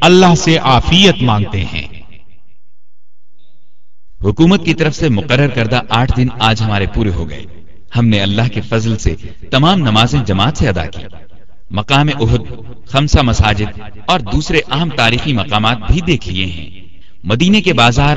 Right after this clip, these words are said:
Speaker 2: اور تمام جگہوں کو خوب دیکھ لیا ہے۔ آج ہم یہاں سے رخصت ہو رہے ہیں تو ایک بار پھر روضہ نبوی پر حاضر ہو کے صلاۃ و سلام کا نذرانہ پیش کر لیں۔ معلوم نہیں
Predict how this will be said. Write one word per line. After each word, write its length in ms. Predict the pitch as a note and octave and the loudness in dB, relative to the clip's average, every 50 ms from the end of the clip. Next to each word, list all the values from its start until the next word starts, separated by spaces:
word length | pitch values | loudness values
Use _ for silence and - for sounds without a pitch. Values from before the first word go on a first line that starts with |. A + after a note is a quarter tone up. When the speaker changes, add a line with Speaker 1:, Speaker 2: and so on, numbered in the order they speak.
| C#3+ | 0
Speaker 2:
اور 120 | - A#2 A2+ | 0 -2 -2
تمام 500 | - - - C3 C3 D3+ E3+ F3 D#3+ B2 | -2 -4 -2 0 2 4 4 4 2 2
جگہوں 360 | F#2 G#2+ A2 G#2 B2 C#3+ D#3 | 2 0 2 4 4 2 2
کو 200 | C#3 A#2+ G2+ F2+ - - - - - | 2 0 -2 -2 -4 -8 -10 -12 -12
خوب 320 | - - A#3+ B3 F3 B2 | -10 -6 -4 -4 -2 0
دیکھ 220 | A#2 A2 - - A2+ | 0 0 0 0 0
لیا 240 | A2 A2 G2+ F2+ | 0 0 0 0
ہے۔ 240 | E2 - - G2+ A2 G#2 - - - - - - - - | -4 -8 -10 -12 -12 -12 -14 -14 -14 -14 -12 -12 -4 0
آج 280 | A#2+ C3 D3 D3+ C#3 | 2 2 2 2 2
ہم 80 | D3+ D3 | 0 2
یہاں 220 | C3 B2+ C3+ D3+ | 2 2 2 0
سے 140 | D3 - C3 | 0 0 -2
رخصت 380 | G#2 A2+ A2+ - - F3+ - - | -2 -2 -2 -2 -2 -2 -2 -2
ہو 100 | G#2+ G#2+ | -2 -2
رہے 220 | G2+ G2 A2 G#2 | 0 -2 -2 -4
ہیں 300 | D#2+ D#2 D2+ - - - - - - - - - - - - - | -6 -6 -10 -10 -12 -12 -12 -12 -12 -12 -12 -12 -12 -12 -12 -6
تو 80 | - G3 | 0 2
ایک 220 | G3 F#3+ G3+ - D3 | 4 4 4 2 4
بار 160 | F#3 F3+ F3+ | 2 2 4
پھر 240 | - - D#3 C#3 A2 E2+ D2+ C#2 - - - - - - - F2 | 4 2 2 2 2 0 -2 -8 -10 -12 -12 -12 -12 -12 -4 0
روضہ 260 | G#2 A#2+ D3 D3 E3 | 2 2 4 4 4
نبوی 520 | D#3+ D#3 C#3 A2+ A2+ A#2+ D#3 D#3+ D#3 F3 | 2 2 2 2 2 2 2 2 2 0
پر 180 | D#3 - C3 A2 | 0 0 -2 0
حاضر 300 | G#2 A#2+ B2 - C3 A#2+ | 0 0 0 0 0 2
ہو 120 | A2+ A2+ | 2 0
کے 200 | A2 - A2 G2+ F2 - G#2+ - - A2+ G#2 | 2 0 -2 -2 -2 -6 -12 -12 -12 -14 -12
صلاۃ 300 | - - - C3 C3+ D3 D3+ - | -2 0 2 4 4 4 4 2
و 80 | D#3 | -2
سلام 320 | - - B2+ B2 B2+ C#3+ C#3+ | 0 0 2 2 2 2 2
کا 120 | B2 B2 | 0 0
نذرانہ 380 | G#2+ G#2+ G2+ A2+ A#2 B2 C3 B2+ - | 0 0 0 2 2 2 2 2 2
پیش 180 | - G#2+ F#2+ - | 0 -2 -2 -2
کر 120 | A#2 G#2 | -4 -6
لیں۔ 160 | E2+ E2+ D#2+ - - - - - - - - - - - - - | -6 -6 -10 -10 -12 -12 -12 -14 -14 -14 -14 -12 -12 -12 -12 -4
معلوم 300 | - D3+ C#3+ C3 C3 A#2+ | 0 2 2 4 4 2
نہیں 420 | A2+ G#2+ G#2 G2 F2+ D#2+ - A#2 | 2 0 0 -2 -4 -6 -8 -10